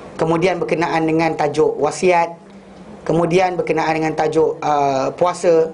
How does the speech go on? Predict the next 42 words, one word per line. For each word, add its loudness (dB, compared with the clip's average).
yang -2
kita 2
baru 0
ambil -4
baru 2
ni -2
kan, -2
baru -4
habis. -2
Dan 2
sekarang 0
ni -4
kita 0
akan 0
masuk 0
pada 2
tajuk 0
yang 2
baru, 0
iaitu 2
berkenaan 0
dengan -2
masalah -2
makan -4
harta -4
dengan 0
batil. 0
Maksud 0
dia 2
ini 0
termasuk -2
dalam 0
perincian -2
bagi -2
perkara-perkara 0
baik, -4
kebaikan 0
dalam, -4
dalam -2
apa, -2
dalam, 0
dalam 0